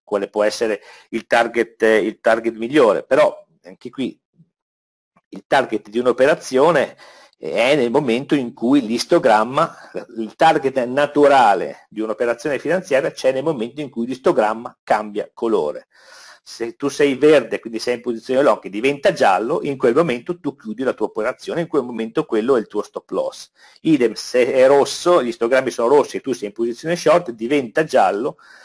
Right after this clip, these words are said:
in quel momento tu chiudi la tua operazione, vuol dire che il mercato ha o dovrebbe avere esaurito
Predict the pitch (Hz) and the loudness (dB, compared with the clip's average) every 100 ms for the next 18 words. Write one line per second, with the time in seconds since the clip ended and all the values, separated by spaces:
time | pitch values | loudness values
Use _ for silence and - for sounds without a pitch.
0 | - - - 165 165 135 123 151 110 82 | -20 -12 -2 -2 2 2 4 2 0 -4
1 | 87 - - _ - _ 156 - 131 127 | -8 -12 -12 _ -20 _ -4 -4 -4 0
2 | 123 117 127 120 160 - 127 175 123 123 | 2 2 0 0 0 -2 -2 0 2 2
3 | 120 139 139 156 - 135 147 156 107 - | 2 0 0 0 2 2 4 4 4 4
4 | - _ _ _ _ _ _ _ 107 107 | 0 _ _ _ _ _ _ _ -8 -4
5 | 110 147 147 104 135 131 113 120 147 139 | 2 2 2 2 4 4 4 4 4 4
6 | 127 110 170 | 0 -4 -14